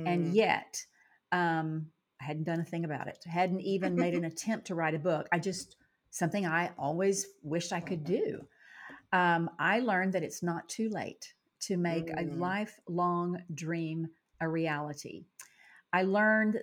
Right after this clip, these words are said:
Speaker 1: that no matter how full or how busy my life is, setting a goal, and in this case, setting a goal to write and publish a book within a year, which is what I chose to do, is totally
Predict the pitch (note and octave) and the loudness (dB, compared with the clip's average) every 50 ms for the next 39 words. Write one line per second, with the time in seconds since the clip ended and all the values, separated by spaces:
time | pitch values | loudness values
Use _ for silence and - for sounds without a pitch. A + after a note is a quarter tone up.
0 | F#3 E3+ G3+ F#3+ F#3 - - F#3+ F#3+ G3+ G3+ G3+ F#3+ G3+ G3 G3 F#3+ F#3 F#3 F3+ | 0 2 4 6 6 4 4 2 2 2 2 2 2 2 4 4 4 6 4 4
1 | F3+ F3+ F3+ F3+ E3+ E3 E3 - - - - - G#3+ A3 A#3 B3+ C#4+ E4+ F4 F4 | 2 2 0 0 0 0 -2 -6 -12 -6 0 4 4 6 4 4 2 -2 -4 -8
2 | - - - E3 E3 D#3 E3+ E3+ E3 D#3+ D3 - F#3 F#3+ F#3 G#3 G#3 G3 F3+ F3 | -4 -2 -2 0 0 -2 -2 -2 -4 -4 -2 0 2 2 2 2 0 0 0 -2
3 | E3+ E3 E3 E3 D#3+ D#3+ D#3+ - - - F#3 F#3+ F#3+ F#3+ F#3 F#3 F#3+ F#3 - - | -2 -2 0 -2 -2 -2 -4 -6 -4 -2 0 0 0 0 0 -2 -2 -4 -6 -6
4 | - - - - - - A3 G#3 G#3 A3+ A3 G#3+ G#3 F3 G3+ G3 G3 G3 G3 G3 | -6 -6 -6 -4 -2 0 0 0 2 2 2 2 2 2 0 0 2 2 2 2
5 | G3 F#3+ F#3+ - - E3 D#3+ D3+ D#3 D#3 F3+ G3+ G3 - - - G#3 F#3 E3+ E3+ | 2 0 0 -2 -4 -4 -2 -2 -2 -2 -2 -2 -2 -4 -4 -4 -2 -2 0 -2
6 | F3 - - - - _ _ - - - - G3+ F#3 F#3+ F#3+ F3+ F3 - F#3 F3+ | -2 -4 -8 -10 -18 _ _ -10 -6 0 0 0 2 2 0 -2 -2 0 0 0
7 | F3+ F3+ F3 F3 - - F3 D#3+ D3+ E3+ D#3+ E3+ F3+ F#3 - - E3 D#3+ - - | 2 0 0 -2 -2 -2 -2 -2 -2 -2 0 0 0 0 -2 -4 -4 -4 -4 -4
8 | F#3 F3+ F3 F3 F3 - F3 D#3 C#3+ F3+ F3 F3 F3 E3 - F#3 E3 D#3+ D3 D3 | -4 -2 -2 -4 -4 -4 -6 -4 -2 -4 -4 -2 -4 -6 -4 -4 -4 -4 -4 -2
9 | D#3 E3 F3 A3 D4 - - F#3+ F3+ F3 F3+ D#3 - E3+ D#3+ D#3 D3+ - - F#3 | 0 0 2 0 0 -2 -6 -10 -10 -10 -10 -8 -8 -8 -8 -8 -8 -8 -8 -8
10 | E3+ E3 - - - D3 C#3 E3 E3 E3+ G3 B3 B3+ - - - - - - - | -8 -8 -10 -12 -12 -8 -6 -4 -2 0 0 -2 -2 -6 -14 -20 -20 -20 -20 -20
11 | _ _ _ _ - G3 F#3 F#3 - - - - - - A3+ A3 A3 A3 A3 G#3+ | _ _ _ _ 2 2 2 2 -2 -8 -12 -10 -4 0 2 2 4 2 2 2
12 | A3+ A3+ A3 A3 | 0 0 -2 -2